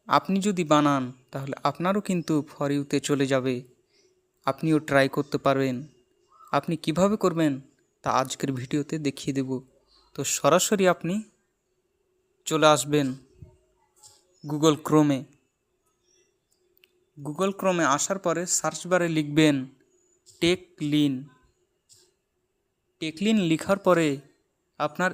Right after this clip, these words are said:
এরকম একটি ইন্টারফেস আসবে। এখানে আপনি যে প্রথম ওয়েবসাইটটি দেখতে পাচ্ছেন, এই প্রথম ওয়েবসাইটে আপনি ক্লিক করবেন। ক্লিক করার পরে এখানে আপনি এরকম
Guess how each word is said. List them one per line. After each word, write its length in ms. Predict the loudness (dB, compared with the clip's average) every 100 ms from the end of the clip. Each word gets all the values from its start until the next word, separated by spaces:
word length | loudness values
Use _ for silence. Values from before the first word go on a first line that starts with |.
| -2
এরকম 320 | -4 -2 -4
একটি 280 | -6 -6 -8
ইন্টারফেস 600 | -6 -4 -6 -4 -4 4
আসবে। 400 | 2 2 -4 -4 -8 _ _ _ -10
এখানে 260 | -6 0 0
আপনি 260 | 0 -2 -4
যে 140 | -6
প্রথম 380 | -4 -8 -6 -8 -6
ওয়েবসাইটটি 580 | -6 -4 -4 -6 -4 -2
দেখতে 260 | -2 -2 4
পাচ্ছেন, 520 | 4 4 0 0 -2 -10 _ _ _ -18
এই 60 |
প্রথম 380 | -6 -4 -2 0
ওয়েবসাইটে 540 | 0 0 0 0 2 2
আপনি 280 | 2 -6
ক্লিক 300 | -6 -4 -4 -2
করবেন। 400 | -2 -2 -4 -6 -8 _ _ _ _ _ _
ক্লিক 240 | -8 -6 0
করার 260 | 2 2
পরে 280 | 0 -2 -2 -6 -12 _ _ _ _ _ _ _ _ _ _ _ -14
এখানে 300 | -10 -4 0
আপনি 300 | 0 -2 -8 -4
এরকম 380 | -4 -4 -4